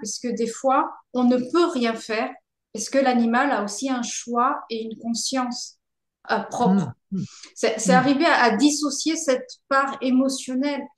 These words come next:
Speaker 1: Et
Speaker 2: Mm.
Speaker 1: tout à l'heure, on parlait de la durabilité de la présence du compagnon animal. Euh, il y a aussi des étapes où on ne peut plus rien faire physiquement. Et, et
Speaker 2: Mm.
Speaker 1: ça, c'est important parce que ce livre va parler pour les interactions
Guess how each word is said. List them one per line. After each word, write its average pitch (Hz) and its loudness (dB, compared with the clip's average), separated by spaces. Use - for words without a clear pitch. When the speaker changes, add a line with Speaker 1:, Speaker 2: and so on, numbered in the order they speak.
Speaker 1:
Et 226 2
Speaker 2:
Mm. 143 -6
Speaker 1:
tout 240 -10
à 254 4
l'heure, 277 2
on 240 -2
parlait 247 -2
de 208 -6
la 220 2
durabilité 269 -2
de 226 -4
la 214 -4
présence 240 -6
du 208 -12
compagnon 208 -6
animal. 202 -2
Euh, 175 -6
il 226 -6
y 214 4
a 202 0
aussi 269 2
des 220 2
étapes 247 0
où 269 -4
on 247 0
ne 233 6
peut 247 -4
plus 269 -2
rien 233 -4
faire 233 -2
physiquement. 208 -8
Et, 190 -6
et - 4
Speaker 2:
Mm. - 6
Speaker 1:
ça, 262 2
c'est 269 -2
important 226 -2
parce - -10
que 226 -6
ce 262 -4
livre 262 0
va 208 -2
parler 226 -2
pour 202 -6
les 190 -6
interactions 208 -6